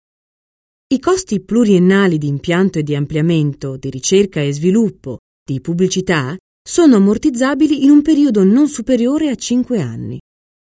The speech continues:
L'avviamento è un'attività solo se acquistato a titolo oneroso.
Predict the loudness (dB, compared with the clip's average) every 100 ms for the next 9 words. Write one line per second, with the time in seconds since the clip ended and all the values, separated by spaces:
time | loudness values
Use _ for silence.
0 | 0 2 2 2 4 2 0 -6 -6 0
1 | 2 4 2 -2 -4 -4 -4 -6 -8 -6
2 | 0 2 2 -2 -4 -4 -4 -4 -4 -6
3 | -4 -4 -4 -4 -4 0 2 2 0 -4
4 | -10